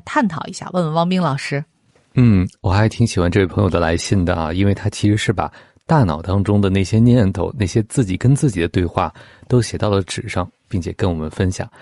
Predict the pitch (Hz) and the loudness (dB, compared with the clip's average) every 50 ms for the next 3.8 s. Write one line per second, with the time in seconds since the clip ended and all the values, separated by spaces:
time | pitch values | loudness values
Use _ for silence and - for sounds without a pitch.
0 | - - - - - - _ - - 92 92 92 - - 107 - - 113 107 - | -20 -20 -20 -20 -20 -20 _ -12 -8 -8 -8 -6 -4 -4 -4 -2 -2 -4 -4 -4
1 | 90 80 95 98 107 104 - - 95 90 78 80 82 - - - 104 95 87 87 | -2 -2 0 2 2 2 0 0 0 0 0 0 -4 -6 -6 -4 -4 -2 -2 0
2 | 92 98 95 92 - 104 95 - - - 92 87 87 92 87 82 - - 95 104 | 0 0 0 0 0 -2 -2 -2 -4 -10 -8 -8 -6 -6 -6 -4 -2 -2 -2 0
3 | - 117 120 101 95 98 98 87 82 82 78 - 104 101 104 | 2 2 2 4 4 2 2 2 0 0 -2 0 0 0 0